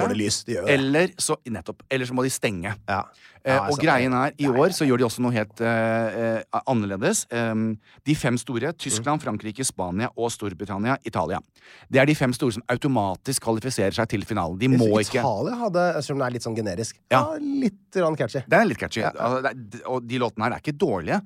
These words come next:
Speaker 2: Neida.
Speaker 1: men, eh, eh, de har vi ikke sett i, eh, i semifinalen.
Speaker 2: Mm.
Speaker 1: For det, nå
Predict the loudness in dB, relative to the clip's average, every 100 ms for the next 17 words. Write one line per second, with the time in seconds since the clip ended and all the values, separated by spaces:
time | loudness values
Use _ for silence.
0 | -4 -4 0 4 4 4 2 -2 0 2
1 | 0 -2 0 2 0 -4 -6 -4 -2 0
2 | 2 2 2 -4 -8 -8 -6 -10 _ -4
3 | 0 -2 -4 -12 -12 _ _ _ _ _
4 | _ _ -8 -4 -2 -4 -4 -4 -2 0
5 | -2 -4 -4 -2 -2 -4 -4 0 0 0
6 | -2 -6 -8 0 2 2 4